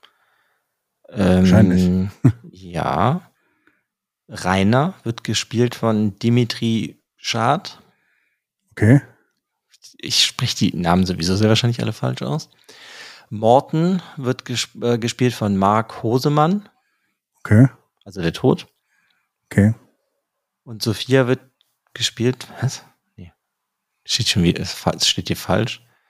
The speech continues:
Speaker 1: Die Mutter wird von Johanna Gastdorf gespielt. Ich kenn eh nicht viele deutsche Schauspieler. Ich weiß gar nicht, ob das was bringt, <laughs> wenn ich die vorlese.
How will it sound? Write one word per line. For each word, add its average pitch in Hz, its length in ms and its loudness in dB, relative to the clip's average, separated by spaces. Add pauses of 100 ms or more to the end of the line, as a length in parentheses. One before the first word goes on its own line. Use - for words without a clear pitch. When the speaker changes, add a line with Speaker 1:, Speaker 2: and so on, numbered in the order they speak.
(440)
Speaker 1:
Die 104 100 -20
Mutter 113 320 -4
wird 101 140 -2
von 104 180 2
Johanna 95 440 2
Gastdorf 107 720 0
gespielt. 127 500 -6 (320)
Ich 110 240 -4
kenn 123 160 0
eh 104 240 -2
nicht 113 160 -2
viele 101 180 -6
deutsche 107 300 0
Schauspieler. 101 440 -4
Ich 98 160 -2
weiß 95 120 -6
gar 117 80 0
nicht, 98 100 0
ob 98 60 -4
das 104 140 -4
was 101 160 -2
bringt, - 360 -10
<laughs> - 40 -10
wenn - 80 -8
ich 139 80 -4
die 123 120 -4
vorlese. 113 680 -2